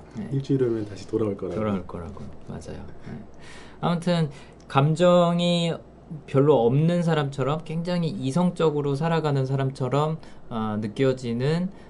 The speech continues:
Speaker 1: 예, 설정이 나옵니다. 예, 나오고 감정을 좀 숨기고 살아가는 편인 것 같아요. 이
Speaker 2: 예.
Speaker 1: 캐릭터가. 예. 어, 그런 걸 또 언제 느낄 수 있었냐면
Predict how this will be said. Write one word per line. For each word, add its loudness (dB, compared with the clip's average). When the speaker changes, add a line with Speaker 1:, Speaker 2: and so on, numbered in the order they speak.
Speaker 1:
예, -4
설정이 -2
나옵니다. 0
예, -12
나오고 -2
감정을 2
좀 0
숨기고 0
살아가는 2
편인 -4
것 -2
같아요. -6
이 -6
Speaker 2:
예. -4
Speaker 1:
캐릭터가. -8
예. -10
어, 2
그런 4
걸 4
또 2
언제 2
느낄 0
수 -8
있었냐면 -2